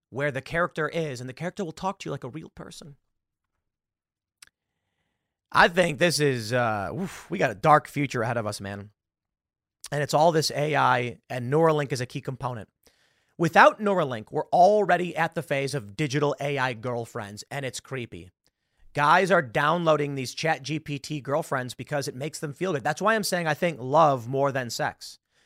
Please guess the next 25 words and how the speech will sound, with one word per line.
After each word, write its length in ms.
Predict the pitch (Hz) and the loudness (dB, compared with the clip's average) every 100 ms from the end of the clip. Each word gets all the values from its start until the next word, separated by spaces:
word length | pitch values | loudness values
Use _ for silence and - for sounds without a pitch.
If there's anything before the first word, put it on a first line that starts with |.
| _ - | _ 2
I 120 | 170 | 2
think 300 | 170 208 135 | 4 0 2
guys, 640 | 151 170 151 127 120 - - _ _ _ _ | 4 6 6 2 -4 -8 -10 _ _ _ _
yeah, 200 | 359 427 | 0 0
guys 240 | 349 359 - | 2 2 2
get 140 | 247 | 0
horny 340 | - 165 190 165 | 2 0 0 0
all 80 | |
the 80 | 135 | -2
time, 320 | 120 131 127 | -4 -8 -8
sure. 520 | 117 - 170 143 104 123 _ _ _ _ _ _ | -8 -6 -2 -2 -2 -10 _ _ _ _ _ _
But 80 | - | -4
what 100 | 165 | -2
they 120 | 156 | 0
really 340 | 147 156 220 220 | -2 0 0 0
want 320 | 151 147 143 | 0 0 -2
is 160 | 135 120 | -8 -10
emotional 640 | 139 127 131 143 147 135 | -8 -4 -2 -2 -6 -6
satisfaction. 600 | - 143 147 - 180 123 | -6 -6 -6 -6 -8 -8
Who 100 | 135 | -8
doesn't? 320 | 143 170 110 - _ - _ _ | -4 -4 -6 -14 _ -20 _ _
Women, 260 | 139 196 180 | -4 -2 -2
the 80 | 160 | -4
same 240 | 175 185 | -4 -4
thing. 260 | 185 165 | -6 -8